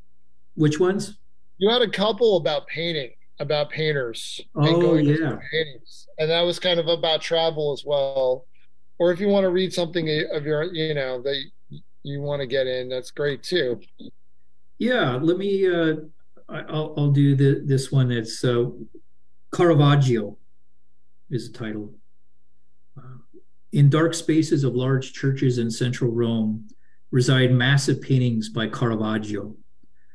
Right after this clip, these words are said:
Speaker 1: smaller sizes in the well-lit Galleria Borghese,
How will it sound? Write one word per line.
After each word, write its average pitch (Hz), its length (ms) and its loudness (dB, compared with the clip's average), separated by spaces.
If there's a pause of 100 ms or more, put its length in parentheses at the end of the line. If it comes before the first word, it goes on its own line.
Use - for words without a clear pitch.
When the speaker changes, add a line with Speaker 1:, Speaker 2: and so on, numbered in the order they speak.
(180)
Speaker 1:
smaller 139 440 6
sizes 127 680 4
in 139 100 0
the 117 140 0
well-lit 123 500 2 (280)
Galleria 123 580 4
Borghese, 113 840 -2